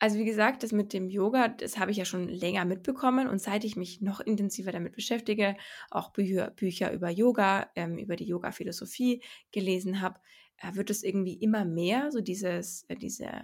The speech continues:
innere Zufriedenheit. Und ich hatte mir dann auch für zweitausendzwanzig das Ziel gesetzt, persönlich mehr Gelassenheit zu üben.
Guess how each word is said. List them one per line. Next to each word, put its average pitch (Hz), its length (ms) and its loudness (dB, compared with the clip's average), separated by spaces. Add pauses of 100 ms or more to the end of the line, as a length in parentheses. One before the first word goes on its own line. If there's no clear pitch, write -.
(100)
innere 190 300 2
Zufriedenheit. 240 840 -2 (720)
Und 214 220 4
ich 262 200 0
hatte 277 200 2
mir 214 260 6
dann 180 160 0
auch 196 300 0
für 190 160 -2
zweitausendzwanzig 190 1300 -4 (320)
das 180 320 -4
Ziel 277 400 2
gesetzt, 302 600 -2
persönlich 196 720 -2 (400)
mehr 196 260 2
Gelassenheit 185 720 -4
zu - 120 -12
üben. - 360 -8